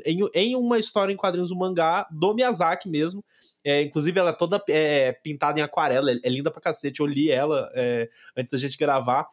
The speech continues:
porque ela é super curta, saca? Ela tem, tipo, sei lá, três capítulos, quatro páginas ca-, cada. E ela tem todo um feeling, assim, good vibes e tudo mais.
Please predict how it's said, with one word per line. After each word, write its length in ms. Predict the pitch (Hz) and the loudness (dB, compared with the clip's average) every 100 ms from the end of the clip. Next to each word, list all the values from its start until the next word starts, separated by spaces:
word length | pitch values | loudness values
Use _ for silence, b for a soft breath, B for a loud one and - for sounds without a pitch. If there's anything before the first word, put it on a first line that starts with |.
| b b | b b
porque 140 | - | -2
ela 100 | 214 | 2
é 40 | 214 | 4
super 320 | 226 262 226 | 2 2 0
curta, 380 | - 202 - 127 | 0 0 0 0
saca? 300 | 139 127 135 | 2 0 0
Ela 140 | 139 | 0
tem, 160 | 143 156 | 0 -2
tipo, 160 | 165 | -2
sei 80 | 175 | 0
lá, 140 | 160 135 | 2 0
três 480 | - 160 175 196 - | -2 0 2 2 2
capítulos, 1080 | 175 175 165 180 196 180 175 165 143 - - | 0 -2 -2 -2 0 2 2 2 2 2 0
quatro 300 | 165 170 - | -2 -2 -4
páginas 400 | 160 156 156 156 | -2 0 0 0
ca-, 320 | - 147 - - | 0 -2 -2 -4
cada. 420 | 143 143 123 117 B B B - 143 | -2 -2 -2 -6 B B B -4 0
E 800 | 156 156 160 160 156 156 143 131 | 2 2 2 2 2 2 0 -2
ela 200 | 185 240 | 0 0
tem 140 | 269 247 | 0 0
todo 200 | 254 302 | 0 -2
um 60 | |
feeling, 380 | 302 226 240 240 | -2 0 0 2
assim, 540 | 185 - 190 208 180 143 | 2 2 0 -2 -6 -4
good 220 | 151 180 | -2 -2
vibes 760 | 156 139 143 185 185 160 139 139 | 0 0 2 2 2 0 -2 -4
e 60 | |
tudo 200 | 139 156 | -6 -6
mais. 540 | 156 139 147 196 - | -2 0 0 0 -2